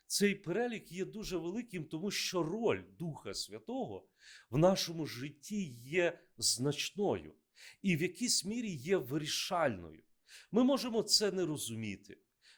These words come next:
ми можемо це належним чином не оцінювати. Ми можемо від того і запитувати, а для чого нам Дух Святий? Або для чого мені більше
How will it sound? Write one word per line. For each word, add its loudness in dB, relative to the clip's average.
ми 6
можемо 2
це 2
належним -2
чином -2
не -4
оцінювати. -4
Ми 6
можемо 2
від -8
того -2
і 2
запитувати, 2
а 2
для -2
чого 0
нам -4
Дух -6
Святий? 0
Або 4
для 4
чого 2
мені -2
більше -4